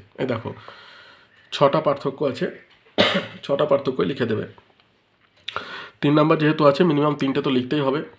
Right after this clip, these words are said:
তার থেকে বেশি লিখলেই কিন্তু ভালো। তো এটা পজ করে বা স্ক্রিনশট মেরে বা যদি বইটা থাকে তাহলে সেখান থেকে লিখে নিতে পারো। তারপরে দেখো পাঁচ নাম্বার আছে গিরিখাত এবং ক্যানিয়নের পার্থক্য লেখো।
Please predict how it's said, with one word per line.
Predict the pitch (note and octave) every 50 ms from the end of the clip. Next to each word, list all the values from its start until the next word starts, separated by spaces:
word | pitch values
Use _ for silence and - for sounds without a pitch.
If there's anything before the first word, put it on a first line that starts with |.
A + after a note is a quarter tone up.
| - - - _ _ _
তার | C#3 C#3+ - -
থেকে | D3 D3
বেশি | C#3+ C#3 B2 - C3+
লিখলেই | B2 C3 B2+ C3 C#3+ C#3+
কিন্তু | - C3 B2+ B2+ -
ভালো। | - A#2 G#2 G#2+ A2+ - - - - - - - - - - - - _
তো | - C#3+ C#3 C3+ C3 -
এটা | - C#3 D#3 D3 -
পজ | C#3+ C#3 C#3 C#3 -
করে | - D3 E3
বা | E3 D#3+ D3
স্ক্রিনশট | C#3 - - C#3+ C3 C#3 C#3 C3+
মেরে | C#3 C#3+ D#3
বা | E3 D#3+ C#3+
যদি | C#3 C3 C#3
বইটা | B2+ B2 C3+ C3+ C3 C#3
থাকে | B2+ B2+ C#3+ F3+
তাহলে | E3+ D#3 - -
সেখান | C3+ B2 B2 -
থেকে | B2+ B2+ F3+
লিখে | F3+ D3+ B2 G#2+ A2+
নিতে | A2+ A2+ -
পারো। | - G2 - - - - - - - - - - - -
তারপরে | D3 C#3 C#3 E3+ E3+ F3
দেখো | F3+ F3+ F#3+
পাঁচ | F#3+ D3+ C#3+ C#3+ -
নাম্বার | E3 D#3+ D#3 C#3+
আছে | C3 - D3+
গিরিখাত | C#3 C3+ C#3 D3 D#3+ - F#3 F#3 -
এবং | F3 E3 E3 E3 -
ক্যানিয়নের | D3 C3+ C3 C#3+ D3+ C#3+ C3+ D#3 F#3
পার্থক্য | - - B2 B2+ B2+ - C3 B2+ - E3 - - - _ -
লেখো। | A#2+ A2+ A2+ - G2+